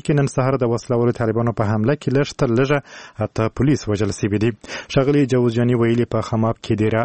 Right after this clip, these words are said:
افغان امنیتي ځواکونه د ملکیانو د مرګ ژوبلې د مخنیوي لپاره له خپلو مرکزونو شاتګ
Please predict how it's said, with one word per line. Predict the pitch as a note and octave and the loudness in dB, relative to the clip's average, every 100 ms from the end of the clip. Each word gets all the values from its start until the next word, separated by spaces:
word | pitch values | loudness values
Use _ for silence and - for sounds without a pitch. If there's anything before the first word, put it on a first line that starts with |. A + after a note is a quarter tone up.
| B2 | -2
افغان | G#2+ G2+ A#2 A#2+ | -2 -2 -2 0
امنیتي | A2+ G2+ A#2 | -2 0 0
ځواکونه | G#2+ G#2 A#2 | 0 0 0
د | G#2+ G#2+ | 0 0
ملکیانو | G#2 - D3 D3 | 0 0 0 2
د | C3+ | 2
مرګ | B2 A2 | 0 0
ژوبلې | C3 B2+ B2+ | 0 2 0
د | B2 B2 | 0 0
مخنیوي | A#2+ C3 D3+ B2 | 0 0 2 0
لپاره | - G#2 G2+ - - - | 0 -2 -4 -8 -16 -2
له | C3+ - | 0 0
خپلو | D#3 D#3 B2+ | 0 2 0
مرکزونو | A2 A2+ A2 A#2 - | -2 -2 0 0 -2
شاتګ | G#2 - | -4 -4